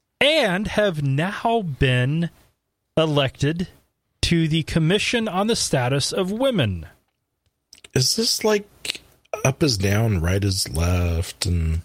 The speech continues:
Speaker 2: all
Speaker 1: Well,
Speaker 2: that kind of weird,
Speaker 1: this
Speaker 2: bizarro
Speaker 1: is
Speaker 2: shit?
Speaker 1: a U N agency exclusively dedicated to the promotion of gender equality and the empowerment of women.
Speaker 2: Okay, yeah, this is Bizarro World. Sure.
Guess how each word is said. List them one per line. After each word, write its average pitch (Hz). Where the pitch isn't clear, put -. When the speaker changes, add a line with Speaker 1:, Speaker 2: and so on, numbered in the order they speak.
Speaker 2:
all 170
Speaker 1:
Well, 196
Speaker 2:
that 87
kind 104
of 92
weird, 101
Speaker 1:
this 104
Speaker 2:
bizarro 95
Speaker 1:
is 107
Speaker 2:
shit? 120
Speaker 1:
a -
U 165
N 254
agency 135
exclusively 202
dedicated 139
to -
the 123
promotion 127
of 110
gender 170
equality 104
and 117
the 113
empowerment 135
of 117
women. 98
Speaker 2:
Okay, 120
yeah, 147
this -
is 117
Bizarro 95
World. 78
Sure. 123